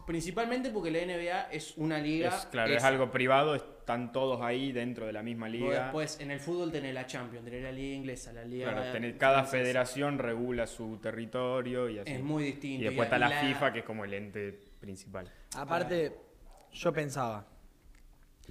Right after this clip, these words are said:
Speaker 3: es más fácil juntar a cinco jugadores de la N B A de básquet, se pueden entender más fácil que si pones a once de fútbol,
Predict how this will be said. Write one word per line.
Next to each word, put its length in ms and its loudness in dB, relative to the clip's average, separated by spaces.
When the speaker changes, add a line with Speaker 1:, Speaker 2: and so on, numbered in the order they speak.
Speaker 3:
es 120 0
más 140 4
fácil 300 2
juntar 380 2
a 340 0
cinco 260 -2
jugadores 320 0
de 40 -2
la 80 -2
N 160 -2
B 120 2
A 60 2
de 100 2
básquet, 480 -2
se 160 -6
pueden 280 0
entender 360 -2
más 180 -2
fácil 400 -2
que 180 -4
si 140 -8
pones 320 -6
a 100 -2
once 280 -4
de 80 -2
fútbol, 440 2